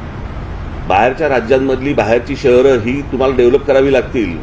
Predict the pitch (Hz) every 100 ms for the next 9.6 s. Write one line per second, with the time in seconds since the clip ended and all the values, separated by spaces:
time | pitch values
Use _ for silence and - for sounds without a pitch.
0 | - 92 101 139 120 117 147 135 139 135
1 | 127 123 117 113 107 82 78 - - -
2 | - - - - - - - - - -
3 | - - 127 - 143 131 - 120 110 147
4 | 139 120 151 143 131 101 - 127 123 123
5 | 107 - 143 139 156 160 - 120 - 147
6 | 135 135 131 135 127 135 123 120 123 117
7 | 131 120 131 127 110 104 120 - 117 143
8 | 113 95 - - - - 113 131 147 143
9 | - 143 147 151 160 165